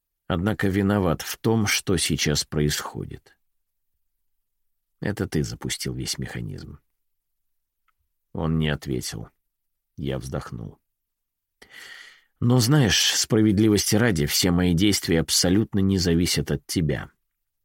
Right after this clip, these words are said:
Ты не причастен к тому, что следует за моими решениями. Я даже ослушался твоего вчерашнего совета.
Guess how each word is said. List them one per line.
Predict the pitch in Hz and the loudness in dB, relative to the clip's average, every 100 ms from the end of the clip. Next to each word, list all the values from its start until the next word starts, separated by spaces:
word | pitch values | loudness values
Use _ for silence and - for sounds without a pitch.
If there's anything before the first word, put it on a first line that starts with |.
| _ _ _ _ _ _ _ _ _ _ _ | _ _ _ _ _ _ _ _ _ _ _
Ты | - | 0
не | 113 104 | 2 2
причастен | 117 110 135 - 71 71 | 2 2 2 0 -4 -6
к | |
тому, | - 80 90 95 | -2 2 2 2
что | - - 110 76 | -2 0 0 0
следует | - 76 73 76 | 0 -2 0 0
за | 73 | 0
моими | 71 71 71 | -2 0 0
решениями. | 71 76 - 71 57 50 50 50 _ _ _ _ _ _ _ _ _ _ - | 0 0 0 -2 -4 -8 -14 -18 _ _ _ _ _ _ _ _ _ _ -2
Я | 101 110 | 0 2
даже | 104 92 | 2 2
ослушался | 90 - 123 - 67 - | 0 2 0 0 -4 -6
твоего | 71 76 71 69 | -4 -2 0 0
вчерашнего | - 78 76 - 69 69 | 0 0 0 0 -2 -2
совета. | - 78 90 76 - | 0 0 0 -2 -10